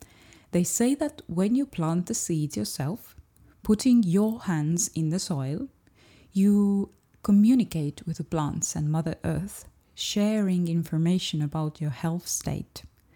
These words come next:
The plant will then provide you the exact cocktail of nutrients that your body needs to thrive.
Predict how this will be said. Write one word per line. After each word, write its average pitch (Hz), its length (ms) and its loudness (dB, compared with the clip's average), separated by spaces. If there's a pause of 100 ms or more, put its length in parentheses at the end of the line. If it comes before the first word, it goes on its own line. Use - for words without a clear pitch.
(560)
The 170 80 -2
plant 196 760 0 (160)
will 170 200 0
then 190 260 2
provide 170 520 -2
you 175 400 -2
the 170 380 0
exact - 760 -8
cocktail 151 580 -6
of 151 160 -6
nutrients - 600 -2
that - 320 -6
your 180 280 0
body 151 400 -4
needs 147 400 -4
to 160 120 -8
thrive. 147 460 -4